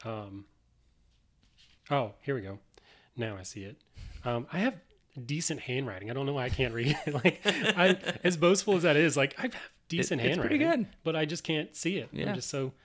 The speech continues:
Speaker 1: stuck in
Speaker 2: You would make a
Speaker 1: in
Speaker 2: terrible doctor.
Speaker 1: Yeah. <laughs> So, um, looks like you have this specific thing that I can pronounce exactly how it is because I wrote it down correctly.
Speaker 2: <laughs> Oh, no.
Speaker 1: Oh, no. Um, when you're stuck in a set pattern,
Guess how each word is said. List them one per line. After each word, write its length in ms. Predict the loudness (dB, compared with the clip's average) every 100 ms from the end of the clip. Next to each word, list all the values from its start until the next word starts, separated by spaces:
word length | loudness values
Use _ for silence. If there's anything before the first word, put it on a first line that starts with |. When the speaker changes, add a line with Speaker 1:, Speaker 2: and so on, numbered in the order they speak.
| _
Speaker 1:
stuck 300 | -16 -6 -2
in 160 | 0 0
Speaker 2:
You 120 | 0
would 100 | 0
make 140 | -2 -2
a 40 |
Speaker 1:
in 60 | 0
Speaker 2:
terrible 320 | 2 2 0
doctor. 400 | 0 -2 -4 -6
Speaker 1:
Yeah. 180 | -4 -6 -8 -20 _ -20 -6
<laughs> 480 | -6 -6 -12 -4 -4 -4 -16 -18 -18
So, 240 | -6 -2 -2
um, 120 | -4
looks 200 | -6 -6
like 180 | -8 -8
you 80 | -6
have 340 | -4 -6 -8 _ _ _ _ _ -8
this 160 | -4 -4
specific 580 | -6 -6 -4 -6 -8
thing 280 | -6 -2 -2
that 100 | -2 -6
I 60 |
can 120 | -6 -6
pronounce 380 | -4 -4 -6 -10 _
exactly 420 | -10 0 0 0 -2
how 160 | 0
it 60 | 0
is 160 | 0 -2
because 200 | -2 0
I 40 |
wrote 180 | 2 2
it 40 | 4
down 200 | 2 2
correctly. 380 | -2 -6 -8 -8 -14
Speaker 2:
<laughs> 120 | -8
Oh, 180 | -6 -4
no. 300 | -4 -4 -4
Speaker 1:
Oh, 160 | -2 -2
no. 420 | -2 -2 -4 -6 _ _ _ _ _
Um, 360 | -2 0 -2 -8 -14 _ _ _ _
when 120 | 2
you're 80 | 2
stuck 320 | 0 -4 0
in 80 | 0
a 40 | 2
set 300 | 0 -2 -2
pattern, 520 | -2 -2 -4 -6